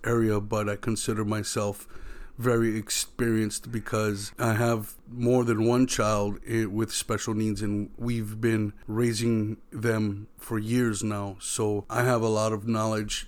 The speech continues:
through life experience and things that I've learned. And it's for the parent out there that's feeling isolated or the caregiver that's feeling isolated and overwhelmed,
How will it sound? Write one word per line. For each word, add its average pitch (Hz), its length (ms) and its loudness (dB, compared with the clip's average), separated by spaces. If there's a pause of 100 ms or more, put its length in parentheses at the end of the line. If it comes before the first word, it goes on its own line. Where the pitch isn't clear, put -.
through 123 200 -4
life 113 280 0
experience 110 720 0
and 107 160 -4
things 107 360 -2
that 107 140 -2
I've 101 320 -2
learned. 113 600 0
And 113 440 0
it's - 480 -4
for - 180 -4
the 110 100 -2
parent 117 360 0
out 113 200 -2
there 117 160 0
that's 107 200 -4
feeling 113 380 2
isolated 110 640 -2
or 104 80 -2
the 101 120 -4
caregiver 110 580 -2
that's 107 220 -4
feeling 110 300 -2
isolated 107 680 -2
and 104 160 -4
overwhelmed, 110 640 -2